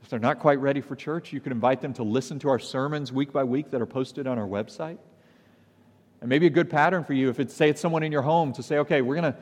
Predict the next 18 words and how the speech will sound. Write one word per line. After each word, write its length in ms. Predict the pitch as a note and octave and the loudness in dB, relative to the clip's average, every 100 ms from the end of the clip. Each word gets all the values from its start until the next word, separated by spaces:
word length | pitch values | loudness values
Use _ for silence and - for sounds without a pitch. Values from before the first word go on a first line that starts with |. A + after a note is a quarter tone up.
| - - _ | -16 -20 _
listen 260 | C#3 E3 F#3 | 0 0 4
to 80 | E3+ | 2
the 80 | C#3 | 2
sermon 480 | - E3 F3+ F#3 | 2 4 4 2
thirty, 320 | - E3 F3 F3 | 2 2 4 2
forty 300 | F3 F3+ E3+ | 4 4 4
minutes 480 | E3 E3+ - - - _ _ _ _ - | 0 -4 -8 -20 -20 _ _ _ _ -12
each 160 | - | -4
week, 200 | D#3+ E3+ | 0 2
and 60 | D#3 | 2
we're 60 | |
gonna 140 | D#3+ D#3+ | 2 2
find 260 | E3+ D3+ | 4 4
one 140 | C3 F3+ | 4 4
night 160 | F#3 | 6
a 60 | F3 | 6
week 180 | D#3+ C3 | 4 2
to 180 | C3 | 0